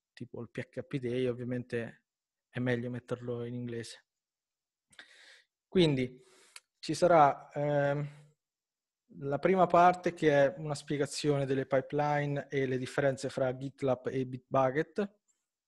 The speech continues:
poi una fase di domande, poi spiego che cos'è deployer P H P, domande su deployer P H P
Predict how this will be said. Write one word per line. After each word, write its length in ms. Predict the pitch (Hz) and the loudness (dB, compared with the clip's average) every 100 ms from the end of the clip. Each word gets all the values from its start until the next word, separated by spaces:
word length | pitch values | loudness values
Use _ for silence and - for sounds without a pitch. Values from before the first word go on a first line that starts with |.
| _ _ | _ _
poi 380 | 147 139 131 | 2 4 4
una 360 | 135 135 135 127 | -2 -4 0 0
fase 320 | - 143 - | 2 2 2
di 220 | 127 131 | -4 -6
domande, 680 | 127 131 156 175 196 208 - _ _ _ _ _ - _ _ _ _ _ | -2 2 2 4 2 2 -2 _ _ _ _ _ -20 _ _ _ _ _
poi 120 | 143 | -4
spiego 320 | - 143 135 | -2 0 2
che 80 | 139 | 2
cos'è 280 | - 131 156 | 0 4 4
deployer 520 | 139 127 143 135 123 | 4 4 4 4 2
P 60 | - | 0
H 240 | 123 - | -2 -4
P, 340 | - - 185 196 185 _ _ _ | -4 -4 -4 -4 _ _ _ _
domande 540 | - 135 139 139 131 | -8 -2 0 2 0
su 320 | 123 135 127 123 | -4 -4 -6 -6
deployer 480 | 123 - 123 120 | -8 -2 0 -2
P 140 | - 131 | -8 -10
H 140 | - | -8
P 320 | 190 190 214 | -8 -8 -10